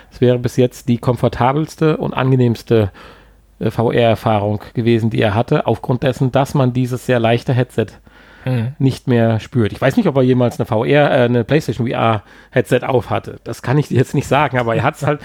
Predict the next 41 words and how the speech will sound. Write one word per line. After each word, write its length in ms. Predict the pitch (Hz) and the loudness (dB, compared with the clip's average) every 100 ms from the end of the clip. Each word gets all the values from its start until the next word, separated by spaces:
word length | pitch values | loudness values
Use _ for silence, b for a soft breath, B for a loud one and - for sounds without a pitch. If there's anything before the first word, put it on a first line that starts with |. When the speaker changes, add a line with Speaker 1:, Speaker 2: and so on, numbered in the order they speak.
| - | -16
Speaker 1:
<laughs> 160 | - - | -20 -8
bezogen 440 | 135 - 156 165 | -6 2 2 2
auf 240 | 180 151 143 | 2 0 2
die 120 | 123 | 0
H 100 | 131 | 0
T 120 | 139 | -2
C 220 | - 131 | -2 0
Vive 280 | 120 127 175 | 2 2 0
und 60 | 147 | -2
die 80 | 127 | 0
alte 260 | 123 127 | 0 0
Oculus 540 | 131 - 156 147 - - B B - | -2 -2 0 0 -2 -16 B B -6
als 160 | 127 | -6
besonders 400 | - 120 143 160 | -4 0 2 0
positiv 480 | - 151 139 - 127 | 0 -2 -2 -4 -2
hervorgehoben. 600 | 127 - 123 110 101 107 | -2 0 2 2 -2 -4
Und 100 | 107 | -4
das 320 | 113 120 - - B B B B B B | -4 -6 -10 -20 B B B B B B
nehme 180 | 135 165 | 2 2
ich 60 | |
ihm 140 | 147 135 | 2 0
ein 40 | |
Stück 240 | - 165 - | 2 -2 0
weit 160 | 131 | -2
ab 220 | 123 160 | 0 -4
und 180 | 160 156 | -4 -2
denke, 220 | 143 151 | 0 0
ist 180 | 202 - | -4 -2
dann 120 | 131 | 0
wirklich 260 | 135 160 139 | 0 0 -2
eine 140 | 135 | 0
deutliche 400 | 131 135 135 127 | 2 0 0 -2
Verbesserung. 580 | 127 127 113 - 92 90 B B B B B - | -2 0 -2 -2 -8 -12 B B B B B 0
Speaker 2:
Ja, 120 | 233 | 0
ich 100 | - | 2
meine, 100 | 110 | 0
das 140 | 107 | -2
kann 160 | - 113 | -4 -2
ja 80 | 123 | -2
durchaus 340 | 139 135 135 | -2 -4 -4
sein. 320 | - 185 117 | -4 -4 -6